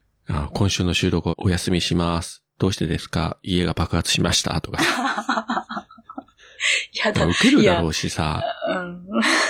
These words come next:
Speaker 1: そら受けるだろうけどさ。そこまでして受けるのかというのもあるんで。
Speaker 2: いや、私んちだけならいいったって、周りね、マンションだからさ、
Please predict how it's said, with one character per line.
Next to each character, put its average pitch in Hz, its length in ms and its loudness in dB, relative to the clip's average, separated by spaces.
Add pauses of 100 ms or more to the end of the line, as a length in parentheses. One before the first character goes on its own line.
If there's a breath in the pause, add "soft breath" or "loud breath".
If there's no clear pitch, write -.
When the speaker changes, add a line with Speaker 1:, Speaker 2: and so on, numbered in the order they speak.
(580 loud breath)
Speaker 1:
そ - 140 -4
ら 131 80 0
受 131 260 2
け - 40 2
る 202 80 4
だ 107 120 0
ろ 95 100 2
う 90 60 -4
け - 100 -2
ど - 80 -4
さ。 - 240 -4 (760 loud breath)
そ - 240 0
こ 208 160 4
ま 220 140 6
で 151 120 4
し - 140 -2
て 101 100 0
受 101 260 2
け 117 40 2
る 104 60 2
の 87 120 2
か 90 160 0
と - 80 -2
い 82 60 4
う 82 40 0
の 82 80 2
も 80 100 2
あ 82 40 0
る 80 100 0
ん 73 80 -6
で。 - 220 -6 (280)
Speaker 2:
い 220 60 -2
や、 180 200 0 (100)
私 359 520 2
ん 381 60 -2
ち - 200 -2
だ 240 140 0
け 311 160 2
な 330 120 4
ら 196 100 2
い 185 100 0
い - 40 -8
っ - 40 -14
た 180 120 2
っ - 20 -12
て、 180 160 -2
周 180 300 2
り 294 320 6
ね、 254 180 6
マ 196 160 4
ン 285 80 4
シ - 100 2
ョ 185 60 4
ン 170 40 0
だ 165 120 0
か 185 100 -2
ら 170 120 -2
さ、 175 340 0